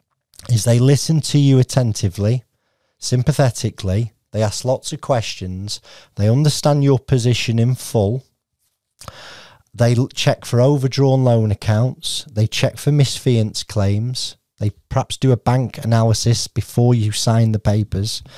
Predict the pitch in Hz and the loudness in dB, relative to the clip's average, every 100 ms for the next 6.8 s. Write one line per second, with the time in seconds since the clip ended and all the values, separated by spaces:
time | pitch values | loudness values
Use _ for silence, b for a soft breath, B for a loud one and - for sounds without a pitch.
0 | B B B B B B B _ _ - | B B B B B B B _ _ -20
1 | - 117 113 113 107 120 104 110 95 - | -4 0 2 2 0 -2 0 0 -2 -4
2 | 117 110 - 107 - 110 107 98 95 90 | -4 -4 -6 -8 -2 -2 0 -2 -4 -8
3 | - _ _ _ 98 95 - 123 - - | -12 _ _ _ -6 -6 -2 -2 -2 -2
4 | 107 98 101 - 92 82 110 107 92 - | -2 0 -4 -2 -4 0 0 2 -2 -6
5 | - - 95 - 95 - 92 87 92 92 | -4 -4 -4 -2 -4 -2 -4 -2 -2 -2
6 | 92 90 90 85 - 78 80 | -4 -4 -4 -6 -8 -12 -12